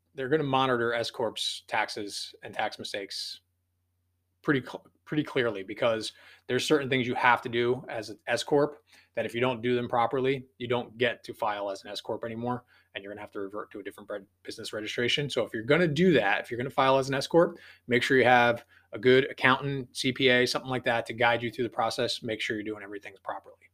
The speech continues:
All right, so that's registering the business. Again, tedious, but it's important. Next thing you wanna do, depending on the type of business you have, find your location. Is it a restaurant? Is it a retail shop? Or you,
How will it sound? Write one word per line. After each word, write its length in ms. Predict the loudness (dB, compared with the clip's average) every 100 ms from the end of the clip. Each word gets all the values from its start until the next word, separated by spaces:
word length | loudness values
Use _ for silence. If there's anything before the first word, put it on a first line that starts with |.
| _ -20 -20 0
All 80 | 2
right, 120 | 4
so 100 | 2
that's 260 | 2 2 2
registering 540 | 2 4 2 0 -2
the 60 | 0
business. 580 | -2 -4 -12 -10 -10 -12 _
Again, 340 | 2 2 2 -12
tedious, 460 | -2 2 6 6 4
but 240 | _ 2
it's 120 | 4 -2
important. 360 | -4 -4 -4 _ _ -20 _
Next 180 | -2 0
thing 100 | 0
you 40 |
wanna 140 | 0 4
do, 160 | 4
depending 300 | 4 -2 -2
on 100 | -2
the 60 | -2
type 160 | -4 -2
of 60 |
business 280 | -2 -2 -2
you 60 | -2
have, 180 | -2 -6 _ _
find 200 | 0 2
your 100 | 4
location. 460 | 4 2 -2 -4 -12 -14
Is 140 | -6
it 80 | -2
a 180 | -2 2
restaurant? 520 | 2 2 4 4 4
Is 120 | -4
it 60 | -6
a 20 |
retail 400 | -4 -4 -2 -2
shop? 380 | 0 0 0 0
Or 240 | -4 -6 _ -20 -20 _ _
you, 120 | -18